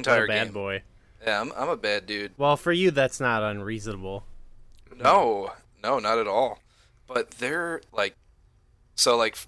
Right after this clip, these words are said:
Speaker 2: speaking from, like, a speedrun perspective for this game, um, obviously, like, none of the glitches and none of the, like, skips and stuff are there in the game. So I had to go through and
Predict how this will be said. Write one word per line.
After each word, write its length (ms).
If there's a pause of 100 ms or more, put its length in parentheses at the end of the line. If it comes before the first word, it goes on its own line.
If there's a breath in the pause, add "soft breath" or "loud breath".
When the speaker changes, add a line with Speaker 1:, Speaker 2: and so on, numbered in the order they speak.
Speaker 2:
speaking 400
from, 160
like, 200
a 60
speedrun 720 (160)
perspective 600
for 140
this 180
game, 380 (920)
um, 500 (120)
obviously, 560
like, 220 (540)
none 160
of 80
the 80
glitches 640
and 120
none 140
of 160
the, 440
like, 260
skips 400
and 120
stuff 440
are 200
there 580 (240)
in 120
the 80
game. 360 (500)
So 240
I 120
had 120
to 60
go 140
through 360
and 220